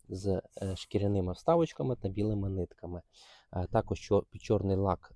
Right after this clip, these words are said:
е, є вставочки, досить класно дивляться. Е, друзі,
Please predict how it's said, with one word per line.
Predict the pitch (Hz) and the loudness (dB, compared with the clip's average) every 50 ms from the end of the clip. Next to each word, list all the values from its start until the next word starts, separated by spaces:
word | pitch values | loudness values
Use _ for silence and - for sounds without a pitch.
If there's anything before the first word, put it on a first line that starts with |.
| - - | -12 -8
е, | 95 92 92 92 92 90 - | -8 -6 -4 -4 -4 -4 -2
є | - 92 | -4 -4
вставочки, | - - - - 151 151 143 - - - 135 113 | -4 -4 -2 0 0 0 0 -4 -6 -8 -10 -6
досить | 104 - 92 98 - - - 120 - _ _ _ _ | -2 0 0 0 0 0 -4 -6 -6 _ _ _ _
класно | - 113 95 90 87 - - 95 | -8 -6 -6 -6 -6 -6 -6 -8
дивляться. | 90 90 - 87 87 87 87 - - 87 - _ _ - - - - - _ _ - | -6 -6 -6 -8 -8 -8 -10 -10 -12 -16 -16 _ _ -20 -20 -20 -20 -20 _ _ -10
Е, | 95 90 87 | -8 -6 -6
друзі, | 87 - 104 95 87 87 87 | -6 -4 -4 -4 -4 -6 -8